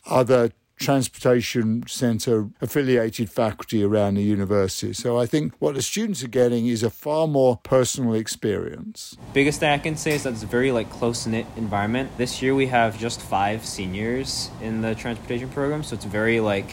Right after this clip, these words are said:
Speaker 2: hands-on. You really get to talk directly with Professor Savage. There's a lot of interaction with faculty members as opposed to, uh,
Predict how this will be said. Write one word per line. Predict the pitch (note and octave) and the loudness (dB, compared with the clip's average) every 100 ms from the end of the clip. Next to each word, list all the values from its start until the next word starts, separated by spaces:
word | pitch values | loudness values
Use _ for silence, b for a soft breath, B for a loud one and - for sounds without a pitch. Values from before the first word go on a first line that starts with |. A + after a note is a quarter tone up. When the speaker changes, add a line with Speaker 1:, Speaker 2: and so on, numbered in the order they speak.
| - | -8
Speaker 2:
hands-on. | - A#2+ A#2+ A2+ G#2+ G#2 G#2 G#2+ | 0 2 2 0 0 0 0 2
You | B2 | 2
really | A2+ A#2 B2 | 2 2 2
get | B2 A#2+ | 2 0
to | A#2+ | -2
talk | A#2+ A2 - | 2 0 0
directly | - F#2+ F#2+ A2+ | -6 -6 -4 -4
with | G#2+ G2+ - | -2 -2 -4
Professor | G2+ G#2+ G2 G#2 | -10 -6 -6 -6
Savage. | F#2+ F#2 F2+ A2 B2 - - - | -6 -6 -4 -4 -4 -6 -10 -10
There's | G2 | -4
a | C3+ | 2
lot | B2 | 2
of | A#2 | 2
interaction | A2 G#2 F#2+ G2+ - F#2 | -2 0 0 -2 -6 -8
with | F2+ | -8
faculty | - F#2 G2 F#2 F#2+ | -4 -4 -4 -8 -6
members | F2+ F2+ F2 E2+ F2+ - | -4 -4 -6 -6 -8 -8
as | F#2+ F#2+ | -6 -4
opposed | F#2+ - F#2+ F2+ - | -4 -2 -2 -2 -4
to, | F#2+ F2+ | -4 -4
uh, | E2+ F2 | -4 -6